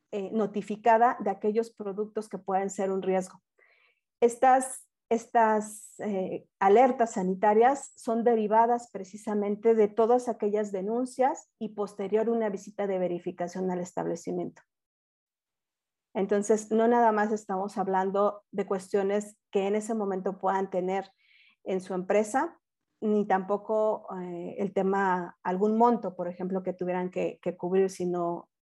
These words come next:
estamos hablando de, de la publicidad o de la mala publicidad que pudieran tener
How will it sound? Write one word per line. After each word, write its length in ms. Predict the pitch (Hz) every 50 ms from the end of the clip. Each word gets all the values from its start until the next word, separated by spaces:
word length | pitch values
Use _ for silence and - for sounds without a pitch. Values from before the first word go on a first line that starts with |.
| _ _ _ _ -
estamos 440 | - 208 - - 190 196 208 208 220
hablando 400 | 196 196 190 185 185 190 185 180
de, 280 | 180 180 175 170 - _ _ _ _ _ _ _ _ _ -
de 80 | 185 185
la 160 | 190 185 185
publicidad 800 | - 180 175 190 190 - - 202 190 190 208 233 311 - - - _ _ _ _ _ -
o 80 | - 190
de 120 | 175 170
la 100 | 175 170
mala 320 | 180 190 214 226 226 220 214
publicidad 540 | 196 175 180 180 180 - 196 185 180 202
que 100 | - 190
pudieran 480 | 180 180 185 175 180 180 175 180 185 185
tener 340 | 180 175 170 175 170 170